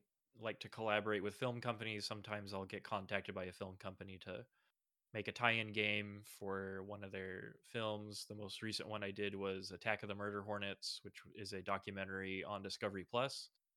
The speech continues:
And you can play the, the free kinda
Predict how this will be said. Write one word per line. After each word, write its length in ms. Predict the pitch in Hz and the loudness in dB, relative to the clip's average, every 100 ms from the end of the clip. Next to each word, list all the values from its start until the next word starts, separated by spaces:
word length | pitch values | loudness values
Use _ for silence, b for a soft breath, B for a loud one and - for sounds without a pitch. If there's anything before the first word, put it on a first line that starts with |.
| _ _ _ _ _ 104 | _ _ _ _ _ -14
And 100 | 101 | -12
you 80 | |
can 360 | 98 101 98 98 - - | -6 -6 -6 -12 -12 -4
play 140 | 107 | -2
the, 340 | 98 95 95 - - - | 0 0 -2 -6 -10 -10
the 80 | 113 | -10
free 420 | - 113 104 98 | -4 -2 -2 -2
kinda 320 | 113 104 90 | 0 0 0